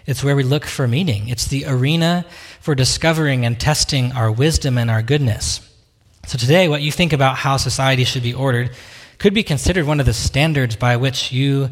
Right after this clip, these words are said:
would judge if there's a good, if, if a good person or not, if you're a wise person or not. Think about how quickly, uh, you dismiss a person in your mind when you find out that they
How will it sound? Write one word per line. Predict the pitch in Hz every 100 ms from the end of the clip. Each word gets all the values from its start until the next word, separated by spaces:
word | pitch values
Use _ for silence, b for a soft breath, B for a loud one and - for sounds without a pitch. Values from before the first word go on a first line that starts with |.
| B B B -
would | 127
judge | 113 120 131 127
if | - 135 110
there's | 120
a | 113
good, | 117 117 -
if, | 123 131
if | 127 - 113 - - -
a |
good | 131 143
person | - 196 180
or | 117
not, | 98 107
if | 117 -
you're | 123
a | 120
wise | 127 185 202
person | 135 - 107
or |
not. | 101 104 - - B B B B B
Think | - 202
about | 214 180 139
how | 131
quickly, | 127 190 190 127 120 113 - - _ _ _ _ - -
uh, | - 139 120 110 B B B
you | 143 156
dismiss | 180 165 - 143 156 175 - - - b b b b
a | 151
person | - 131 - 127 123 131
in | 151 139
your | 151
mind | 135 113 117 120
when | 120
you | 113
find | - 147 147
out | 131 107 113 -
that | 113 -
they | 113 113 113 110 113 113